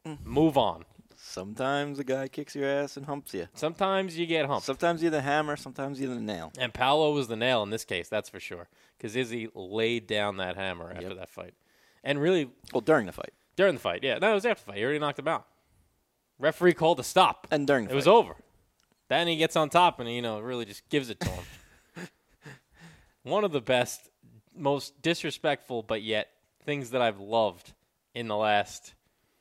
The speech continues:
Speaker 1: I think Brock Lesnar did
Speaker 2: long
Speaker 1: that
Speaker 2: time.
Speaker 1: too.
Speaker 2: Really?
Speaker 1: Yeah.
Speaker 2: So disrespectful, but yet so. He also went over to Paulo Costa's coach and told him that he was gonna come on his face.
Speaker 1: Yeah, which I,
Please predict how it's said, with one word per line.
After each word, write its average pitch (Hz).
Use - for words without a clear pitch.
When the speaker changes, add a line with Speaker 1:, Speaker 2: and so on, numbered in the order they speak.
Speaker 1:
I -
think 180
Brock 127
Lesnar 107
did 87
Speaker 2:
long 135
Speaker 1:
that 80
Speaker 2:
time. 95
Speaker 1:
too. 87
Speaker 2:
Really? 113
Speaker 1:
Yeah. 85
Speaker 2:
So 170
disrespectful, 104
but 90
yet 98
so. 117
He 131
also 214
went 156
over 131
to 117
Paulo 139
Costa's 123
coach -
and 90
told 117
him 113
that 110
he 107
was 104
gonna 92
come 131
on 98
his -
face. -
Speaker 1:
Yeah, 87
which 107
I, 95